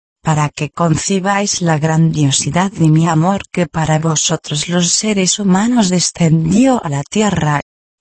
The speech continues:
por vuestra culpa del pecado, porque mi amor llevó a cabo la obra de redención, para liberar vuestro camino al Padre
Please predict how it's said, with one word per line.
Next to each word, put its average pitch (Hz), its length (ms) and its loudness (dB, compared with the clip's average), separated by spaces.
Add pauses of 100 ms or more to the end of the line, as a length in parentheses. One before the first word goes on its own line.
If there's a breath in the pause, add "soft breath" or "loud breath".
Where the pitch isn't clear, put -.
por 170 220 0
vuestra 147 440 -4
culpa 190 480 0
del 156 180 -2
pecado, 156 680 -2 (440)
porque 180 380 -2
mi 175 180 4
amor 196 380 2
llevó 190 460 2
a 180 80 0
cabo 156 420 0
la 156 240 2
obra 226 340 0
de 165 160 -2
redención, 147 960 0 (440)
para 170 280 0
liberar 165 580 0
vuestro 147 480 -4
camino 208 520 4
al 170 140 0
Padre 143 560 0